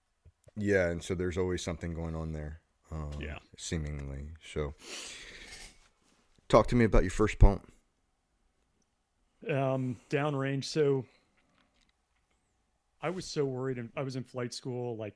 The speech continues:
Speaker 2: just after nine eleven, um, two thousand two into two thousand three, and I just felt like I was gonna miss this war. The unit I got to in Germany had just come back from Iraq and really got, uh,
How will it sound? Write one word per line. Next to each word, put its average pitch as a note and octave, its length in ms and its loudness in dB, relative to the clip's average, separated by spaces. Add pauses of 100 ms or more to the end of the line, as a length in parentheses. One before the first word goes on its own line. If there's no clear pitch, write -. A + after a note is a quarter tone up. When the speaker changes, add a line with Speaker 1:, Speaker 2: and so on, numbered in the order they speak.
Speaker 2:
just A#2+ 300 -6
after A#2+ 240 -4
nine G#2+ 200 -6
eleven, G#2 480 -8 (280)
um, G#2 360 -16 (520)
two A2+ 160 -6
thousand A2 280 -6
two G#2+ 360 -8
into G2+ 140 -14
two - 140 -14
thousand G#2 320 -12
three, G#2+ 180 -12
and G#2 80 -8
I G#2 40 -8
just G2 180 -12
felt A2 140 -6
like G#2 160 -8
I A#2+ 40 -4
was G2+ 120 -8
gonna A2 140 -8
miss G#2 240 -8
this A2+ 200 -8
war. G#2+ 420 -4 (400)
The B2 60 -10
unit A#2 280 -4
I A#2 80 -2
got A2+ 240 -2
to A#2 120 -6
in G#2 80 -8
Germany A2 580 -6 (300)
had A#2 140 -10
just A2+ 380 -6
come A#2 140 -6
back A2 240 -4
from A2 140 -8
Iraq G#2 480 -8 (560)
and A#2+ 180 -4
really B2+ 260 2
got, A2 340 -6 (1200)
uh, D3+ 40 -6